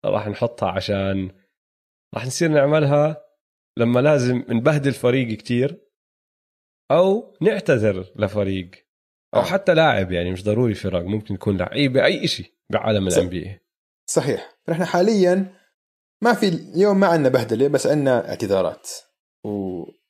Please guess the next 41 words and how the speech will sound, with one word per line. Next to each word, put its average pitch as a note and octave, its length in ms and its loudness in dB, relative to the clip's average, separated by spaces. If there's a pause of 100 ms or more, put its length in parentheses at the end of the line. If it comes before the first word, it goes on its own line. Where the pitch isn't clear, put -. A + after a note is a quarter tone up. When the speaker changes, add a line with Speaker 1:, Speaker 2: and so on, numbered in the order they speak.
(120)
Speaker 2:
أوجي، A#2+ 340 2
أنا C3 140 2
بقول B2 320 2
إنه A#2+ 120 2
أنت B2 160 0
لازم G#2+ 220 2
تعتذر G2+ 380 -2
لفريق A2 600 -4
Speaker 1:
أنا G#2+ 120 -2
ما C#3 120 2
Speaker 2:
معين D#3 220 4
Speaker 1:
عندي A2 140 0
اعتذارات. F#2+ 720 -2
Speaker 2:
بالمنطقة G#2 480 -4
الغربية. F#2+ 640 -4 (340)
<laughs> - 460 -4
Speaker 1:
أنا C#3 100 2
ما C#3+ 140 4
عندي C3+ 200 0
ولا C#3+ 260 2
اعتذار. G2 600 -4 (300)
Speaker 2:
ليش؟ C3+ 360 2
أنا E3 160 4
بقو-، D3 260 0
أنا E3 120 4
برأيي C#3+ 280 2
المفروض D3 280 2
إنك C3 120 -2
تعتذر G#2 320 0
لفريق G2+ 420 -2
معين. F2+ 460 -10 (760)
Speaker 1:
مين؟ B2+ 280 0 (300)
Speaker 2:
في E3 160 2
فريق D3+ 440 2
أنت D#3+ 180 0
صنفته C3 540 0
بالغرب A#2+ 440 0 (100)
إنه A2 240 -4
ما A#2+ 260 -2
في A#2 220 -6
تشانس. - 800 -8